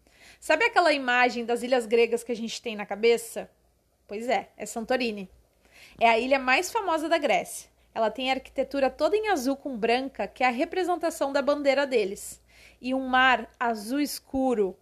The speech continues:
profundo, azul marinho, que é um verdadeiro cartão postal. É uma cidade alta e tem aquelas casinhas brancas e restaurantes que vêm descendo a encosta. Tem uma vista linda de tirar o fôlego.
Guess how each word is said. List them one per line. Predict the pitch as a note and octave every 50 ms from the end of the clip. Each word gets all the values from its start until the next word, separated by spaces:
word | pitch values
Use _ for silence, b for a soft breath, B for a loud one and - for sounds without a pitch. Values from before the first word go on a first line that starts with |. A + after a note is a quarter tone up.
| _ _ _ _ _ _ _ _ _
profundo, | - C4+ D4+ D4 - - - - - C4 C#4 C#4 C4+ C4 A#3+ F#3+ G#3 G3 - -
azul | - A#3 A#3 A#3+ C#4+
marinho, | D4 C#4 B3 A#3+ B3 C4 C4+ C4 -
que | -
é | C#4
um | C4 C4
verdadeiro | C4 D4 C4 D4+ C#4 A3+ A#3+ B3 C#4
cartão | - C#4+ - - C4+ C4
postal. | - C#4 - - - - - _ _ _ _ _ _ _ _ _ _ _ _ _ B B B B B B B B
É | C4
uma | B3+ C4+ D4+
cidade | - - B3+ D4 C#4 C4 D#4+ F4+
alta | D4+ A#3+ G#3 G#3 G3 - - G#3+ G3+ - _ _ _ _ _ _
e | - G#3+
tem | - C4 B3+ C4
aquelas | - C#4 C4 B3+ C4 -
casinhas | - B3+ A3+ B3 A#3+ A#3+ A3 G#3
brancas | G3+ G3+ A3+ A#3 B3 C4+ D4+ D#4 C#4+ - - A3+ G#3 F#3+ A3+
e | A#3+
restaurantes | A3 B3 A#3+ - C4+ B3 A#3+ A#3+ A#3+ A#3+ - -
que | - C#4+ A3+
vêm | C4 B3+ B3+
descendo | B3 C4+ C4 C4 - - C#4+ D4 D#4+ F4
a | F4
encosta. | F4+ - - A#3+ F#3 F#3 F3+ - - _ - _ _ _ _ _
Tem | - A3
uma | A3 A#3+ A#3+
vista | A3 B3 C4 - -
linda | D#4 D4 C4+ B3 A#3 A3+
de | G#3+ F#3+
tirar | - - - G#3 A3+ A#3
o | B3
fôlego. | - - C4 G#3 G3 G3 F#3 F#3 G3